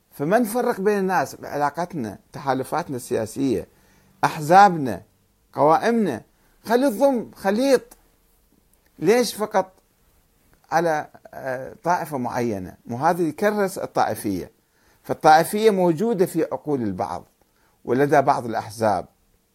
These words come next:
ولدى بعض الناس، لا زالون يفكرون بارتياب وخوف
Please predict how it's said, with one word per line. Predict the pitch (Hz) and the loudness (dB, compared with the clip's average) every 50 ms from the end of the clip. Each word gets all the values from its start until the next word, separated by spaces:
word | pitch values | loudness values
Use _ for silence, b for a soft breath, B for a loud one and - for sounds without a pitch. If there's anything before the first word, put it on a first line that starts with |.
| _ _ - | _ _ -10
ولدى | 107 107 110 107 107 110 - - 98 104 113 104 113 117 104 | -4 -2 -2 0 0 -4 -6 -6 -8 -8 -6 -2 -2 -2 -2
بعض | 98 87 - - | -2 -4 -8 -6
الناس، | 113 104 110 123 113 98 95 - - b b b b b b b b _ - | -6 -4 -2 -2 -2 -4 -4 -8 -14 b b b b b b b b _ 0
لا | 135 170 190 196 | 2 4 4 4
زالون | 180 202 202 202 202 220 220 208 | 4 2 0 2 2 2 0 0
يفكرون | 185 175 185 175 - - 175 165 180 196 196 196 202 196 190 190 - b b b b b b b _ | -2 -2 -6 -10 -6 -6 -2 -2 -2 -2 -2 -4 -4 -6 -8 -12 -16 b b b b b b b _
بارتياب | - 151 160 156 - - 170 170 175 180 151 147 | 0 0 0 0 0 2 4 6 6 6 4 2
وخوف | 143 139 - 160 160 165 165 160 151 - | -2 -4 0 0 2 2 2 0 -4 -10